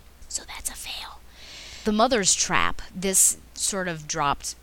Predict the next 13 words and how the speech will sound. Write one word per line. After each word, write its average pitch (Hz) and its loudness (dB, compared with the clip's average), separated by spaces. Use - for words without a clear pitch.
the 180 0
mom 160 4
was 226 -4
the 269 -4
one 277 0
to 285 -2
come 285 -2
up 277 -4
with 285 -6
this 294 -4
idea? 294 -4
Huh. 247 2
I 170 4